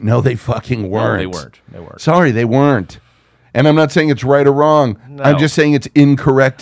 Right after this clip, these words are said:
Speaker 1: to
Speaker 2: Just,
Speaker 1: say it.
Speaker 2: just pointing out the facts.
Speaker 1: Yeah.
Speaker 2: Whether I agree with it
Speaker 1: Hmm.
Speaker 2: on either stripe doesn't matter. And I, actually, I don't. I don't really
Speaker 1: I'm
Speaker 2: give a shit.
Speaker 1: Yeah. I'm
Speaker 2: It's, it's so
Speaker 1: just saying.
Speaker 2: uh, just saying.
Speaker 1: Just saying. That's all.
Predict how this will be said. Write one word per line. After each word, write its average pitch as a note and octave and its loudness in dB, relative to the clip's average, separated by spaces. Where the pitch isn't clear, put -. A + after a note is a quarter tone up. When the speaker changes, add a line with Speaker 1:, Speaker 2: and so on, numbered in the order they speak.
Speaker 1:
to F#3+ 0
Speaker 2:
Just, C3+ -2
Speaker 1:
say C3 2
it. D#2+ -4
Speaker 2:
just - -16
pointing D#3+ -6
out C#3 -4
the A#2 -12
facts. A#2 -8
Speaker 1:
Yeah. D3+ -2
Speaker 2:
Whether C#3 -4
I B2+ -2
agree B2+ -8
with B2 -8
it F#3 0
Speaker 1:
Hmm. D3 0
Speaker 2:
on G#2+ -4
either A#2 -10
stripe G2+ -10
doesn't F2+ -14
matter. E2+ -12
And F#2+ -10
I, A2+ -4
actually, B2+ -8
I G#2 -8
don't. F#2 -10
I A#2+ -6
don't C3 2
really B2+ 0
Speaker 1:
I'm A#2 -2
Speaker 2:
give G#2+ -6
a G#2 -12
shit. F#2 -16
Speaker 1:
Yeah. E2+ -6
I'm B2 0
Speaker 2:
It's, - -20
it's A2+ -20
so G2 -12
Speaker 1:
just G#2+ -4
saying. F#2+ -4
Speaker 2:
uh, - -20
just - -18
saying. F2 -12
Speaker 1:
Just G2 -8
saying. G2 -4
That's F2 -10
all. D#2 -10